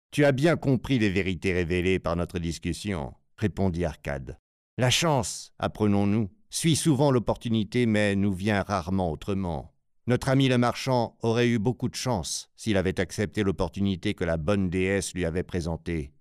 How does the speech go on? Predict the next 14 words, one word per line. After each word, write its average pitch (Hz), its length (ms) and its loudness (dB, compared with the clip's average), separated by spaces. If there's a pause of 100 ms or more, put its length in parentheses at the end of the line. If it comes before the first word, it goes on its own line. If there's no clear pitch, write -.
(320)
Notre 127 180 0
ami 147 180 4
l'acheteur, 131 580 0
pareillement, 131 720 0 (120)
aurait 117 280 4
joui 110 220 0
de 101 100 2
chance 90 640 -2
s'il 101 220 -4
avait 92 180 2
conclu 98 400 -2
l'achat 92 300 -2
du 82 120 -6
troupeau 95 540 -4